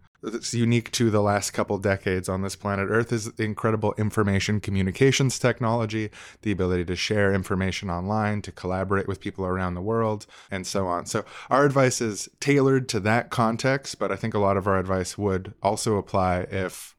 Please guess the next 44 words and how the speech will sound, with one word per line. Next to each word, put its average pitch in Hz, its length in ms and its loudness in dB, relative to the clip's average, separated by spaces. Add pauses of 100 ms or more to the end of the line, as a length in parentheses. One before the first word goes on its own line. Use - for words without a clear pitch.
(160)
you 98 100 -8
know, 85 300 -6
we 101 280 -2
lived 95 200 0
in 92 80 -2
a 92 60 0
really 90 240 2
radically 90 420 2
different 98 300 0
society 104 560 2
or 87 80 2
if 82 120 -2
unexpected 95 600 -2
things 101 220 0
happen 101 260 0
and 104 100 -2
stuff. 120 280 0
But 180 160 2
we're 165 80 2
kinda, 156 320 4
we've 139 160 2
got 135 160 4
that 104 180 4
in 98 140 2
mind. 90 240 0
We've 101 100 -6
got 104 140 -2
that 92 200 0
world 92 240 -2
in 90 80 -6
mind. 90 300 -2 (220)
Do - 60 0
you 147 40 6
wanna, 147 140 8
maybe 139 320 4
we 127 120 2
could 127 140 -2
start 123 260 4
with 120 120 0
just - 200 -2
defining 113 460 2
briefly 104 720 0
library 101 440 0
socialism 101 920 0